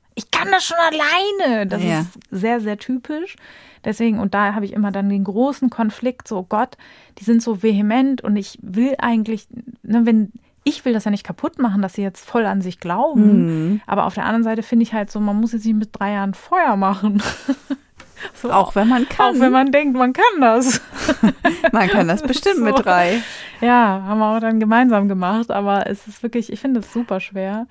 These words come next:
Speaker 2: Ja, ja.
Speaker 1: Und witzig, was du sagst mit dem Nachfragen, weil, oh mein Gott, das Allerschlimmste. "Wie war es in der Schule?"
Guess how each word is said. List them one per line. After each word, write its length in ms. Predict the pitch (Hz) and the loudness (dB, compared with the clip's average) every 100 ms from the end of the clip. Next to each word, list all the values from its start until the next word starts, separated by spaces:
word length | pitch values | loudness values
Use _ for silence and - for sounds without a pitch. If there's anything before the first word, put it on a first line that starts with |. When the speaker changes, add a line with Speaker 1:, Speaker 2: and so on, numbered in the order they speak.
| - | -6
Speaker 2:
Ja, 200 | 180 175 | -2 0
ja. 280 | 170 170 190 - | -2 -2 -4 -6
Speaker 1:
Und 200 | 220 208 | -4 -2
witzig, 220 | 240 247 | -2 -2
was 120 | 196 | -6
du 60 | 196 | -4
sagst 200 | 196 202 | -4 -2
mit 100 | 190 | -4
dem 140 | 170 | -4
Nachfragen, 880 | 170 196 277 - - 156 151 165 196 185 | -4 -4 -6 -10 -10 -6 -4 -4 -4 -4
weil, 260 | 185 170 - | -4 -4 -8
oh 560 | 160 147 139 131 131 135 | -8 -6 -8 -10 -12 -12
mein 220 | 165 170 | -10 -10
Gott, 140 | 165 | -10
das 100 | 170 | -12
Allerschlimmste. 500 | - 214 208 196 180 175 - - | -8 -8 -4 -6 -6 -10 -14 -10
"Wie 120 | 247 | -4
war 140 | 285 | -2
es 80 | 311 | -2
in 60 | 262 | -4
der 60 | 262 | -6
Schule?" 360 | - 330 185 | -6 -6 -6